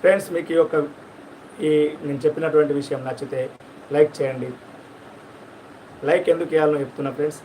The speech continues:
నేను ఏ రోజు కూడా సబ్స్క్రైబ్ చేయమని నేను ఏ రోజు అడగలేదు ఫ్రెండ్స్, ఎవరిని అడగలేదు, ఎవరిని అడగలేదు.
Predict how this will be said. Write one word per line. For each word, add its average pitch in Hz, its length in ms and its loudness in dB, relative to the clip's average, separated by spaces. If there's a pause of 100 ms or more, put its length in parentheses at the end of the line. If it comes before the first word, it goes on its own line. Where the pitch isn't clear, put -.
నేను 147 180 0
ఏ 165 100 10
రోజు 175 220 0
కూడా 165 180 2
సబ్స్క్రైబ్ 151 400 2 (180)
చేయమని 139 320 -4
నేను 127 160 -8
ఏ 135 100 0
రోజు 139 180 0
అడగలేదు 123 320 -4
ఫ్రెండ్స్, 117 220 -12 (100)
ఎవరిని 143 340 0
అడగలేదు, 120 360 -2 (680)
ఎవరిని 151 340 2
అడగలేదు. 123 360 -4